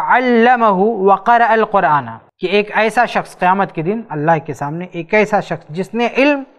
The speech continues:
सीखा और इल्म सिखाया और कुरान पढ़ा, आलिम था, कुरान का जानकार था, "फ़उतिय बिही फ़अर्रफ़हु निअमहु फ़अरफ़हा", तो क़यामत के दिन वो लाया जाएगा अल्लाह की बारगाह में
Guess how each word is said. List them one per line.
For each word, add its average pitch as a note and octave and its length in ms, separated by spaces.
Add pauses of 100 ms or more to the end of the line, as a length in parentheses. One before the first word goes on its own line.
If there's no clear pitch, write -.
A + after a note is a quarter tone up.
(480)
सीखा A#3+ 500 (1080)
और G#3+ 160
इल्म B3+ 320
सिखाया A3 540 (920)
और G#3 160
कुरान A#3 480
पढ़ा, F3 320 (760)
आलिम F#3+ 360
था, D3 220 (460)
कुरान F3+ 280
का G3 140
जानकार E3+ 460
था, A#2 240 (1120)
"फ़उतिय G3+ 500
बिही G3+ 240
फ़अर्रफ़हु G3+ 680
निअमहु G3 500
फ़अरफ़हा", D3 560 (1000)
तो F3+ 80
क़यामत A#3 400
के C#4 100
दिन C#4 140
वो C4+ 100
लाया A#3+ 320
जाएगा C4 340
अल्लाह B3 280
की A#3+ 180
बारगाह A3+ 380
में B3+ 200